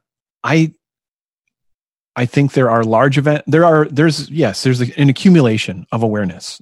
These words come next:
that has happened through a var-, a variety of events. One of those being,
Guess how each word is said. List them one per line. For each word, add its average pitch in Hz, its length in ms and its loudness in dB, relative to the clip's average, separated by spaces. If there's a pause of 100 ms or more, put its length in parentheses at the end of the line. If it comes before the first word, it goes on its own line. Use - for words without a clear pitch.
that 104 280 -4
has 104 260 -4
happened 120 380 -2
through 117 200 -2
a 104 60 -4
var-, 98 300 -6
a 117 80 -8
variety 110 400 -2
of 107 100 -4
events. 98 420 -6
One 117 260 -2
of 117 80 -2
those 107 260 -4
being, 95 380 -8